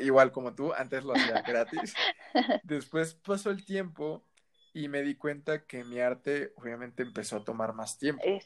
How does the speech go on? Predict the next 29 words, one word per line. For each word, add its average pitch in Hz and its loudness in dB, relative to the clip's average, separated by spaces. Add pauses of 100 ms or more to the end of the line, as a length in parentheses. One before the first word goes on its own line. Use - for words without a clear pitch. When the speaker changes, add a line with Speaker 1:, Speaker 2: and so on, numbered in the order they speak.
Speaker 1:
El 202 4
Speaker 2:
sí. - -18
Speaker 1:
proceso 113 -2
llevaba 113 0
más - 2
Speaker 2:
Claro. - -
Speaker 1:
tiempo, 131 -2
pero 120 -2
igual 113 2
era 117 0
mejor. 127 4
Speaker 2:
Ujú. - -18 (1000)
Speaker 1:
Y 156 2
entonces 156 2
me 170 -2
empecé 147 -4
a 143 0
dar 151 0
cuenta 139 -6 (1000)
que 117 0 (320)
las 120 2
tres 135 0
horas 117 2
que - -12
podía 127 -4
dedicarle 120 -2
a 117 0
una 120 -6
ilustración 113 -4